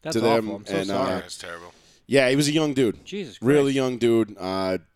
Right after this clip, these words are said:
Speaker 2: a-, it sounds like it was an accident, a real accident, not the, um,
Speaker 1: Yes,
Speaker 2: you know,
Speaker 1: yes,
Speaker 2: the,
Speaker 1: yes.
Speaker 2: uh, accidental, "Oops, I put too much s-, substance
Speaker 1: Yeah, yeah,
Speaker 2: into a
Speaker 1: yeah.
Speaker 2: needle in my arm," and, uh,
Speaker 1: Yeah,
Speaker 2: not
Speaker 1: yeah,
Speaker 2: that kind
Speaker 1: yeah.
Speaker 2: of accident.
Speaker 3: Right.
Speaker 2: Um, no motor vehicle accident, but, um, shout out to them.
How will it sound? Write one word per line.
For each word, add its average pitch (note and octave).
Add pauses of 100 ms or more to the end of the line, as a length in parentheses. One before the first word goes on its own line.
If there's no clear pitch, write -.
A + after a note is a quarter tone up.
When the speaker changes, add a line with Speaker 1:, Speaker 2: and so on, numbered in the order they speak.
Speaker 2:
a-, C#3+
it C3
sounds E3+
like D#3
it D3+
was C#3
an C3
accident, C3 (140)
a G#2+
real B2
accident, A#2
not A2+
the, A2
um, G2+ (240)
Speaker 1:
Yes, A2
Speaker 2:
you A#2+
know, A#2
Speaker 1:
yes, A2+
Speaker 2:
the, A2
Speaker 1:
yes. A2
Speaker 2:
uh, G#2+
accidental, G#2+
"Oops, B2+
I G#2+
put A2+
too A#2
much G#2
s-, -
substance A#2
Speaker 1:
Yeah, -
yeah, A2
Speaker 2:
into A2
a -
Speaker 1:
yeah. G#2+
Speaker 2:
needle A2+
in G#2+
my G#2
arm," G#2
and, G2
uh, F#2
Speaker 1:
Yeah, F2+
Speaker 2:
not G#2+
Speaker 1:
yeah, A2
Speaker 2:
that G#2
kind G#2+
Speaker 1:
yeah. G2+
Speaker 2:
of G#2
accident. G2+ (180)
Speaker 3:
Right. F2
Speaker 2:
Um, F2
no G2+
motor G2
vehicle F#2
accident, F#2
but, F#2+
um, F2 (560)
shout B2
out A2+
to A2
them. G#2